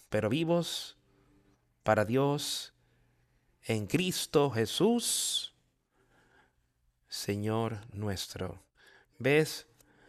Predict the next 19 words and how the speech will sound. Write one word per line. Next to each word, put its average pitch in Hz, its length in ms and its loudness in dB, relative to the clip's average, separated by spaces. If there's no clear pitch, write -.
cómo 117 440 2
Él 120 460 2
nos 120 360 -2
lo 117 160 2
quita 175 560 4
todo - 440 6
y 104 120 -4
se - 120 -8
lo 107 80 0
entrega 101 580 2
todo 165 560 2
a 127 100 2
Jesucristo? 117 880 -4
Y - 80 -20
que 104 120 -4
tenemos 107 280 -2
simplemente 110 560 -2
estar 113 560 2
recurriendo 143 840 -2